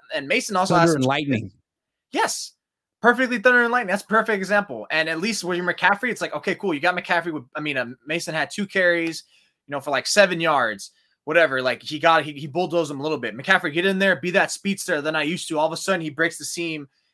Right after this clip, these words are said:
Speaker 1: goes for, like, thirty. That's, that's really what you want. You want less carries, but larger numbers. You don't wanna keep having, like, twenty-five carries for, like, sixty yards. That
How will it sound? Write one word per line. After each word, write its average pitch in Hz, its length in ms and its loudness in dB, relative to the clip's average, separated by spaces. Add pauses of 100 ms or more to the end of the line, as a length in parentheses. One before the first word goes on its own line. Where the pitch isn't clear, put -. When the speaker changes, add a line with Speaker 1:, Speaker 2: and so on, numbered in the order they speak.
(120)
Speaker 1:
goes 165 180 -2
for, 165 80 -6
like, 143 180 0
thirty. 143 380 -2 (680)
That's, 277 300 2
that's 302 240 4
really 330 180 6
what 269 200 0
you 196 100 0
want. 226 240 4
You 196 80 0
want 240 180 4
less 240 200 2
carries, 247 400 4
but 180 180 -2
larger 180 340 2
numbers. 127 480 -6
You 175 80 -2
don't 247 140 2
wanna 247 200 2
keep 208 300 -6
having, 196 360 4
like, 165 240 -2
twenty-five 196 500 0
carries 190 340 0
for, 156 160 -4
like, 139 360 0
sixty - 400 -6
yards. 147 580 2
That 208 240 0